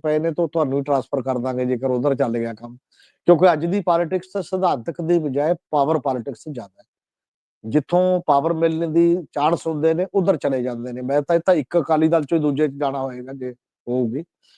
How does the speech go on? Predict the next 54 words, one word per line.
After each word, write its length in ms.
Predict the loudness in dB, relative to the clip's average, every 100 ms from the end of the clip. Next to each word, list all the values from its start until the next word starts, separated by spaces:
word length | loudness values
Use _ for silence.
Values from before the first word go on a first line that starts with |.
| _ _
ਇੱਥੇ 180 | 0 2
ਤਾਂ 260 | 2 2 4
ਰਾਤ 260 | 2 2 0
ਨੂੰ 140 | 0
ਲੋਕ 200 | 0 0
ਬੀਜੇਪੀ 440 | 0 2 2 0
ਸੌਂਦੇ 360 | -2 -2 0 2
ਨੇ, 100 | 2
ਅਗਲੇ 160 | 0 0
ਦਿਨ 140 | 0
ਕਾਂਗਰਸੀ 440 | 0 -2 -2 -2
ਬਣ 180 | -2 0
ਜਾਂਦੇ 240 | -2 -2 -2
ਨੇ, 80 |
ਕੋਈ 140 | -2 -2
ਕਾਂਗਰਸੀ 520 | 0 0 -2 0 0
ਆ, 60 | 2
ਫਿਰ 140 | 0
ਬੀਜੇਪੀ, 540 | -2 -2 -2 -4 -8 -8 _ _ _ _ _
ਕੋਈ 120 | 4
ਫਰਕ 260 | 6 2 2
ਨਹੀਂ 140 | 0
ਪੈ 180 | -2 -4
ਰਿਹਾ 160 | -4 -6
ਹੁਣ 140 | -8
ਪਾਰਟੀਆਂ 460 | -10 -10 -10 -12 -12
ਨੂੰ 100 | -12
ਸਿਧਾਂਤਕ 340 | -6 -6 -8
ਪੱਧਰ 320 | _ -20 -20
ਦੇ 120 | -20
ਉੱਤੇ। 220 | -20 _ _ _ _ _ _ _ _ 0
ਪਰ 120 | 2
ਆਉਣ 260 | 4 4
ਵਾਲਾ 200 | 4 2
ਦਿਨ 300 | 2 -2 -2
ਜਿਹੜੇ 200 | 0 2
ਨੇ, 140 | 0 -2
ਆ 240 | -2 -2
ਅਗਲਾ 340 | 2 2 2 -4
ਹਫ਼ਤਾ 280 | -4 -2
ਵੀ 120 | 0 -2
ਜਿਹੜਾ, 260 | -6 -12 -20 _ _ _ _
ਇਹ 60 | 0
ਕਾਫੀ 320 | 2 4 2
ਮਹੱਤਵਪੂਰਨ 600 | 0 -2 -2 -2 -2 -6
ਹੋਏਗਾ, 340 | -8 -10 -10 -14 _ _ _ -6
ਕਿਉਂਕਿ 220 | -2 0
ਜਥੇਦਾਰ 400 | 0 0 0 0
ਸਾਹਿਬ 240 | 0 -2 0
ਕਹਿ 120 | -2 -2
ਚੁੱਕੇ 260 | -4 -4
ਨੇ 100 | -4
ਕਿ 140 | -4 -6
ਅਸੀਂ 200 | -6